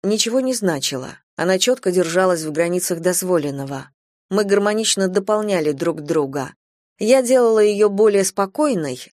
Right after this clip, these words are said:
а она помогала мне избавиться от зажатости. Моё возвращение в Париж не положило конец нашей дружбе. Мы обменивались длинными письмами и периодически созванивались, наплевав на разницу во времени и заоблачную стоимость разговоров.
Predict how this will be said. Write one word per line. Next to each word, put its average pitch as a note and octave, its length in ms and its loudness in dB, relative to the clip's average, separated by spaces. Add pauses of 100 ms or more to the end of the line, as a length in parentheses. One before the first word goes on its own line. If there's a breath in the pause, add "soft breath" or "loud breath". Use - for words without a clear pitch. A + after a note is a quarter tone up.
а F3 180 2
она A3 160 -2
помогала F3 500 -2
мне D#3+ 240 -4
избавиться D3+ 760 -4
от D#3+ 160 -6
зажатости. D3+ 840 -6 (840)
Моё B3 280 4
возвращение G3+ 640 2
в F#3+ 80 -8
Париж A3 340 2
не G3+ 100 -2
положило G#3 500 0
конец F3+ 440 -2
нашей F3 360 -2
дружбе. D#3+ 640 0 (100)
Мы F3+ 200 0
обменивались F3 640 0
длинными E3+ 480 -2
письмами E3 680 -2
и E3 40 -4
периодически E3+ 720 -2
созванивались, F3 840 0
наплевав D#3+ 560 -2
на D#3 120 -2
разницу D#3 440 -2
во D#3 120 2
времени F3+ 520 -2 (280)
и F#3 80 0
заоблачную F3 720 0
стоимость D#3+ 540 -2
разговоров. D#3+ 800 -4